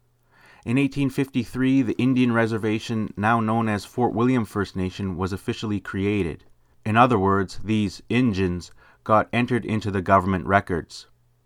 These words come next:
Fort William First Nation is also known as Indian Reservation Number one eight seven. There are over six hundred of such Indian reservations across Canada. In more modern times, Indian reservations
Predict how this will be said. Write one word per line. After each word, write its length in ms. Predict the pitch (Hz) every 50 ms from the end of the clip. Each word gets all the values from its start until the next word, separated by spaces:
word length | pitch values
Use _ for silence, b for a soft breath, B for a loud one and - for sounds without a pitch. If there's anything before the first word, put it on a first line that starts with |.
| _ _ _ _ b b b b b b b b
Fort 280 | _ - 147 147 135 87
William 320 | 131 139 143 143 143 139
First 360 | 135 - 139 139 131 - -
Nation 420 | 123 120 123 120 - - 117 117 101
is 120 | 95 95
also 300 | 117 120 120 - - 113
known 300 | 104 104 104 104 104 85
as 340 | 80 98 98 95 87 - -
Indian 400 | - 120 127 131 123 127 127 123
Reservation 680 | 113 110 113 110 113 107 107 104 104 101 - 107 107 104
Number 380 | 101 98 98 92 98 95 95 90
one 320 | - 98 95 110 117 113
eight 240 | 85 104 107 104 -
seven. 420 | - - 101 98 82 82 73 82 _ _ _ _ _ _ b b b b b b b b b b
There 140 | - 113 110
are 180 | 107 107 107 -
over 460 | 117 131 131 120 117 123 120 117 -
six 320 | - - - - 151 - -
hundred 320 | - 139 143 143 135 107
of 100 | 107 90
such 380 | - - - 101 90 - - -
Indian 360 | - 110 104 95 98 95 92
reservations 680 | 92 95 90 90 92 85 95 95 90 - - 92 87 78
across 440 | 87 85 - - 101 92 85 - -
Canada. 520 | - - 92 90 87 85 80 80 73 - _ _ _ _ _ _ _ _ _ _ _ _ b b b b b b b b b b b
In 120 | - 113
more 240 | 113 113 117 120 113
modern 400 | 110 117 120 127 131 131 127 113
times, 540 | - - 107 110 113 117 120 123 113 - -
Indian 400 | - 120 127 135 123 131 131 127
reservations 760 | 120 120 120 113 120 101 107 107 107 101 - 110 104 95 -